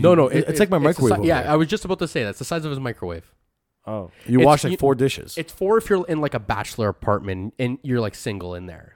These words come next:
Speaker 2: Like, you put,
Speaker 3: I
Speaker 2: what do you,
Speaker 3: guess.
Speaker 2: how much dishes are you creating, right?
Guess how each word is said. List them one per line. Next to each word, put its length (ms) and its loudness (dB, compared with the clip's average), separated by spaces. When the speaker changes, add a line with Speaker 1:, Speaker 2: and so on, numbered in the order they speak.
Speaker 2:
Like, 160 -8
you 80 -10
put, 180 -8
Speaker 3:
I 60 -12
Speaker 2:
what 240 2
do 60 0
you, 160 2
Speaker 3:
guess. 120 -10
Speaker 2:
how 60 -6
much 240 -6
dishes 260 -6
are 80 -2
you 220 -4
creating, 560 -8
right? 280 -10